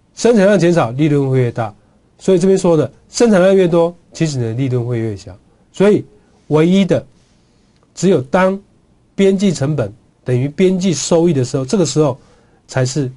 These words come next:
厂商利润极大化的那个点。厂商的生产啊，一定要落在边际收益等于边际成本的地方。那各位接着看这张表，有没有？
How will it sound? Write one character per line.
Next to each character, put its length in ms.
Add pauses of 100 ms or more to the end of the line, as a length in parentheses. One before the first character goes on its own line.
(120)
厂 300
商 360
利 120
润 240
极 220
大 160
化 140
的 140 (800)
那 180
个 80
点。 260 (280)
厂 280
商 180
的 100
生 220
产 220
啊， 200
一 80
定 120
要 140
落 280
在 260 (540)
边 260
际 180
收 320
益 80
等 160
于 120
边 200
际 100
成 160
本 100
的 60
地 140
方。 180 (320)
那 100
各 140
位 200
接 120
着 100
看 160
这 120
张 180
表， 200 (240)
有 100
没 80
有？ 120